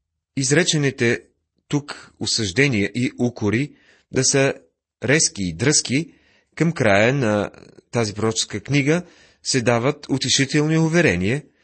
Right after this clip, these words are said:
че людите ги чакат щедри Божии благословения. Срещат се и някои препратки към времето на Новия Завет – както и уверение за сбъдването на пророчествата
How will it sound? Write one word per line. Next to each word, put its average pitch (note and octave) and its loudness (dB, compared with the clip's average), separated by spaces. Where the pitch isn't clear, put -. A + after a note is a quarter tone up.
че C#3 2
людите C3+ 0
ги B2 -4
чакат B2 -2
щедри D3+ 0
Божии A2 0
благословения. G#2+ -4
Срещат B2 0
се D3 2
и D3 2
някои C#3 2
препратки C3+ -2
към C3+ -2
времето B2+ 0
на C#3+ 0
Новия G3 2
Завет – G2+ -2
както G#2+ -2
и B2+ 2
уверение B2+ 4
за G#2+ -4
сбъдването C#3 0
на C#3+ -2
пророчествата A2+ -2